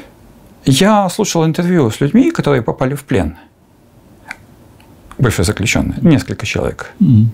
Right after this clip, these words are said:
Speaker 1: Они говорили, что их отправили прямо из зоны, там, без обучения. Вот это неправда.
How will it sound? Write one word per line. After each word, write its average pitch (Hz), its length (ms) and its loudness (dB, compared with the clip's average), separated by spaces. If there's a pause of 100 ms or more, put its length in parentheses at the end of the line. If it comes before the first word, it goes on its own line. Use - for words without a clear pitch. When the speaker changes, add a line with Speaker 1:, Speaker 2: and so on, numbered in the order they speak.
(200)
Speaker 1:
Они 214 160 4
говорили, 170 300 2
что 196 160 -4
их 196 140 -2
отправили 135 380 0
прямо 113 320 0
из 135 80 0
зоны, 165 300 0
там, - 180 -4 (520)
без 113 180 4
обучения. 151 500 -2
Вот 135 140 0
это 180 160 0
неправда. 98 540 -2